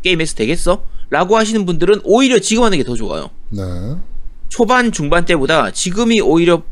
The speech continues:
Speaker 1: 그 콘솔판으로는 플레이가 훨씬 좋기 때문에 한번 해보시기 바랍니다.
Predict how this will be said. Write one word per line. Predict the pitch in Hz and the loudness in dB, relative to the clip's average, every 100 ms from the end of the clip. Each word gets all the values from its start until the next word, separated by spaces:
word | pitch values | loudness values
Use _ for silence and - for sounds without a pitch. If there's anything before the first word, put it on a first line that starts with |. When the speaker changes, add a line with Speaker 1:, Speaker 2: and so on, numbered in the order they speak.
| - - - - | -6 -2 0 0
Speaker 1:
그 | 120 113 | 0 -2
콘솔판으로는 | - 254 220 180 143 117 | -2 0 0 0 0 -4
플레이가 | - 196 143 | 2 2 4
훨씬 | 160 196 | 0 -2
좋기 | - - | -2 0
때문에 | - 117 131 143 - - - - | 2 2 2 0 0 -2 -2 -2
한번 | 127 139 139 | 0 -2 0
해보시기 | 151 170 160 | 2 0 0
바랍니다. | 98 95 92 139 185 | -2 -2 -2 0 0